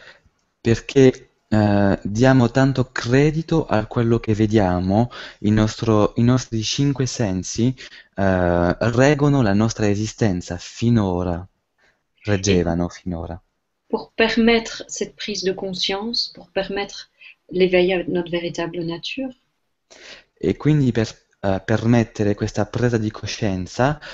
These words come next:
Speaker 1: eh, per permettere la, la scoperto-, la scoperta della nostra, eh, essenza vera,
Speaker 2: la libération,
Speaker 1: la liberazione,
Speaker 2: les croyances que nous avions dans le passé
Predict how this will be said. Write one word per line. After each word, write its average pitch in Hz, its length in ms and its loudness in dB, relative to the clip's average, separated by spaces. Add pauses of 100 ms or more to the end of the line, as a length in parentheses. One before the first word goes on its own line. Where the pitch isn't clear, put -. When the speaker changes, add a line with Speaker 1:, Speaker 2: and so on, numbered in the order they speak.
(240)
Speaker 1:
eh, 92 140 -4
per - 280 -4
permettere 110 440 0
la, 90 60 -2
la 76 200 0
scoperto-, - 920 -2
la 98 100 0
scoperta 123 440 0
della 101 300 2
nostra, 98 880 0
eh, - 80 -2
essenza 104 560 0
vera, 101 580 2 (600)
Speaker 2:
la 180 200 -2
libération, 175 840 -4 (800)
Speaker 1:
la 113 220 0
liberazione, 98 1000 -4 (760)
Speaker 2:
les 190 280 0
croyances 220 800 2
que - 120 -6
nous 185 220 -2
avions 185 360 0
dans 175 220 -4
le 170 100 -8
passé 226 680 -4